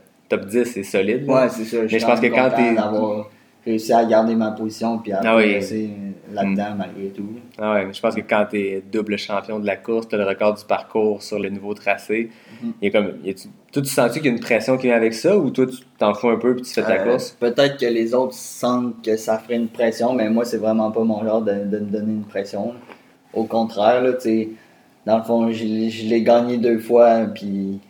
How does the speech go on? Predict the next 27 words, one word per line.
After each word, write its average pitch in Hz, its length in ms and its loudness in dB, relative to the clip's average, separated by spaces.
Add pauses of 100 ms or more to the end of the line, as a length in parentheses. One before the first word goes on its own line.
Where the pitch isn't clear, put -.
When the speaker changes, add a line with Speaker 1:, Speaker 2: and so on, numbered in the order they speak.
(420)
Speaker 2:
puis 107 80 -10
je 107 180 -8
vais 113 140 4
là, 117 180 6
j'ai 104 120 -4
rien 107 240 -2
à 110 100 0
prouver, 107 400 -2
là. 123 120 -2
Là, 104 540 -2
j'y, 107 320 -12 (560)
on 113 180 0
est 113 120 0
parti, 113 360 0
on 117 160 2
était 113 160 2
les 117 220 2
six, 127 380 0
là, 113 680 4 (380)
ensemble 127 520 0
jusqu'au, 117 520 0
euh, 110 140 2
jusqu'aux 113 340 -4
Marmottes, 110 460 0
là. 143 180 4
Fait 110 160 -2
que 104 200 -2